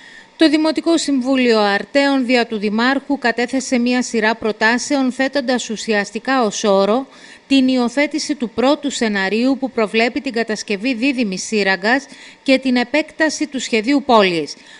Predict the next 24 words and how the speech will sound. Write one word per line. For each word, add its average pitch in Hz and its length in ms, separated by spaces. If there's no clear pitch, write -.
Παράλληλα, 196 680
πρότεινε 262 560
να 226 160
υιοθετηθεί 208 760
μία 254 300
σειρά 233 400
υφιστάμενων 214 840
μελετών 196 600
και 262 180
διάφορες 262 680
υφιστάμενες 233 760
εγκαταστάσεις 208 840
και 196 160
δράσεις 233 480
στην 240 200
Ευρεία 247 340
Κήτη. 208 520
Επίσης, 294 640
απόψεις 233 720
θα 269 120
καταθέσει 254 640
και 254 140
η 214 220
ΔΕΗ, 190 480